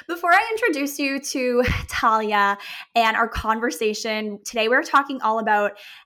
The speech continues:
empathic women, how to really kind of prioritize self-care. I actually thought this conversation today was really wonderful because I think a lot of times when I talk about self-care,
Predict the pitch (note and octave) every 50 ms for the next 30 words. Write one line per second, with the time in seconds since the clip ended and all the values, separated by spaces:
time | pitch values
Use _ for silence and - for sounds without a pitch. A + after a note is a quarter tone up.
0 | _ - A3 G#3+ - - - A#3 B3 B3 - C#4+ - A#3+ B3 B3 B3 A#3+ A#3+ A#3+
1 | A#3+ A#3+ A#3+ C4 - - - A#3+ A3+ A#3+ B3+ C4 B3+ B3 B3+ C4 B3+ B3+ - -
2 | A#3+ A#3 A#3+ A#3 A#3+ - _ _ _ - - A#3 A3 G#3 G#3+ A3 C#4 D4+ - -
3 | A#3+ A#3+ B3 B3 - - G#3+ G#3+ A3 - - - - A#3+ G#3+ G#3 G3+ G#3 G3+ G3+
4 | G3+ - - - - - - - _ - C4+ C4+ A#3+ - C4 - - G#4+ G#4+ G4
5 | G4 G4 F#4+ F#4+ - - B3 A#3+ A#3 B3 C4 - A3+ G#3 G#3 - A#3+ B3 - A#3+
6 | A#3 A3 G#3+ A3 G#3 G#3 G3+ F3+ F3+ F#3+ G#3 G#3 B3 E4+ F4+ C#4+ A3 G3 F#3+ F#3+
7 | G3 G3 G3+ - G#3 G3+ G3+ G#3 G3 G#3+ G3 - - - G#3+ G3 F#3+ F#3+ F#3 F#3
8 | - - - - - - - - - - C4 D#4+ E4 A4+ A#4 F#4+ C4 G#3+ G3+ G#3
9 | G#3 G#3 - A3+ A3 A3+ A3 A3+ G#3+ G3+ F#3+ G3+ - - F#3 F#3 - G3+ G3 E3+
10 | - - - - F3 D#3 - - - - - F#3 E3+ E3 F3 F3+ G3+ B3 -